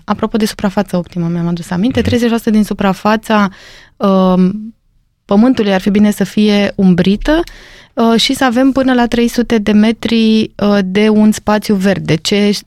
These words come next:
Speaker 1: ce zice studiul nostru este că șaizeci la sută din locuințe, chiar mai puțin în cazul caselor, sunt, uh, la distanță mai mică de un kilometru de un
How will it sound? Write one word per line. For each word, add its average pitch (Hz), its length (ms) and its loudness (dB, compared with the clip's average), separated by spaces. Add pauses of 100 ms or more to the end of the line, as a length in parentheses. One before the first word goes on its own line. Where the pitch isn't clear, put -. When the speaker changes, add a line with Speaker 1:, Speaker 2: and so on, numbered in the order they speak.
Speaker 1:
ce - 140 -2
zice 214 180 -2
studiul 202 340 -2
nostru 233 340 0
este 220 340 0
că 226 340 0
șaizeci 220 340 0
la 220 100 2
sută 220 160 -4
din 202 160 2
locuințe, 214 840 2
chiar 214 140 -2
mai 214 160 2
puțin 208 220 -2
în 202 60 4
cazul 190 340 0
caselor, 220 520 0
sunt, 220 420 -2 (160)
uh, 196 260 0
la 196 160 0
distanță 208 440 -2
mai 202 140 4
mică 202 260 0
de 190 120 0
un 190 120 4
kilometru 190 500 0
de 185 100 0
un 185 160 4